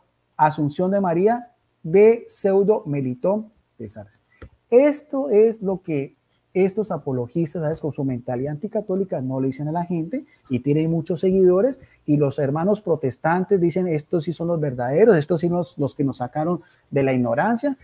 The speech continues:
estos sí son los que realmente interpretan la historia, estos sí son los que realmente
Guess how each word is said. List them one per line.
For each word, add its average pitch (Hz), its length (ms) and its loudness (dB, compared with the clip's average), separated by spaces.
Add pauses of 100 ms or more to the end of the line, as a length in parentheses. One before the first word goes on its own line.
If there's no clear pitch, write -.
(120)
estos 156 300 -2
sí 156 60 -4
son 170 140 0
los 170 160 0
que 143 140 -2
realmente 156 800 0 (240)
interpretan 143 600 0
la 151 60 0
historia, 208 300 4
estos 165 160 -6
sí 170 80 -2
son 170 80 0
los 170 160 -4
que 147 140 -2
realmente 165 800 2